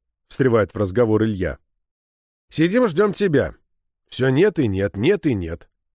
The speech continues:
Странно как-то. Хоть и архаровцы должны бы понимать, что холодно.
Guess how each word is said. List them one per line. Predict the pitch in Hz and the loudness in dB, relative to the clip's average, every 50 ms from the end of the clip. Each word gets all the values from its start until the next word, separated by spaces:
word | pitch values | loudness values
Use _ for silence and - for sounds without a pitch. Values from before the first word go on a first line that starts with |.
| _ _ _ _ _ | _ _ _ _ _
Странно | - - - 110 95 92 110 147 175 196 | -20 -14 -10 -6 -6 -4 -4 -4 -6 -6
как-то. | - 247 214 175 - - - - _ _ _ _ _ _ _ _ _ _ _ _ _ _ _ _ _ _ | -4 -4 -4 -4 -6 -10 -20 -20 _ _ _ _ _ _ _ _ _ _ _ _ _ _ _ _ _ _
Хоть | - - 139 - 151 | -2 0 0 2 2
и | |
архаровцы | 151 147 135 - - 226 233 226 196 - - 175 | 0 0 0 0 0 2 2 2 0 -2 -2 0
должны | 143 160 160 143 107 117 147 175 | 2 2 2 2 2 0 0 0
бы | 185 202 | -2 -4
понимать, | - 226 220 240 247 240 202 214 | -6 -6 -4 -2 0 0 -2 -2
что | - - 123 107 | -4 -6 -8 -6
холодно. | - - 196 180 120 85 73 65 - - | -2 2 2 2 2 0 -4 -10 -14 -18